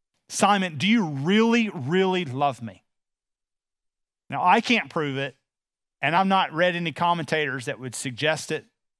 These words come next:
so I could just plausibly be wrong, but my own personal opinion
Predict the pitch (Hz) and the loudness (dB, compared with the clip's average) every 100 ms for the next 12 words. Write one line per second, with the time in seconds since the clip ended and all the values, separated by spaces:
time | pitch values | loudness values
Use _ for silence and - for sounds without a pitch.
0 | _ _ - 139 156 160 139 139 - 180 | _ _ -8 -4 -2 -4 -8 -12 -6 0
1 | 175 190 190 170 175 160 160 143 147 139 | 4 2 0 -6 -6 -6 -6 -2 -2 -4
2 | 127 123 139 151 160 185 214 - 196 - | -6 -4 -2 0 -2 -4 -4 -4 -6 -6
3 | 202 185 - 160 123 104 107 | -10 -10 -10 -8 -8 -12 -18